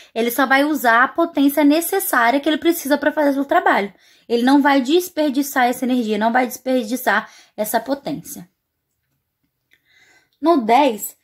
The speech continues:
tá falando que uma residência com-, de, uma residência tem consumo mensal de trinta quilowatt-hora. Se ela mantiver esse consumo durante todos os meses, quantas residências iguais a essa podem ser atendidas pela produção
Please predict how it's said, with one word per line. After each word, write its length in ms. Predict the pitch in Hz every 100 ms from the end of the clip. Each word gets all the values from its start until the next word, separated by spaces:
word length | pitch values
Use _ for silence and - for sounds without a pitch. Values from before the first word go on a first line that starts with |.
| _
tá 120 | 247
falando 360 | 240 269 254 254
que 60 |
uma 120 | 262 240
residência 720 | 226 180 190 202 262 294 285
com-, 240 | 254 202 - -
de, 280 | 190 180
uma 160 | 190 196
residência 420 | 214 202 254 285
tem 100 | 277
consumo 400 | 254 247 - 214
mensal 600 | 226 294 - 214 180 214 - - _ -
de 140 | 262
trinta 480 | - 262 320 381 370
quilowatt-hora. 1000 | - 320 311 247 262 - 339 165 165 - _ _ _
Se 180 | - -
ela 260 | 320 392 370
mantiver 420 | 339 294 277 254
esse 160 | 262 -
consumo 420 | 247 - 226 220
durante 320 | 214 226 -
todos 380 | - 302 403 262
os 160 | 208 202
meses, 640 | 214 285 247 185 175 - _ _ _ _
quantas 400 | 269 349 381 311
residências 580 | 320 277 233 233 220 208
iguais 460 | 220 196 233 302
a 140 | 339 240
essa 360 | 190 190 294 285 _ _ _
podem 300 | 247 247 277
ser 220 | 285 247
atendidas 800 | 247 320 311 214 226 233 294 - _ _ -
pela 200 | 254 254
produção 720 | 285 302 294 - 262 247 285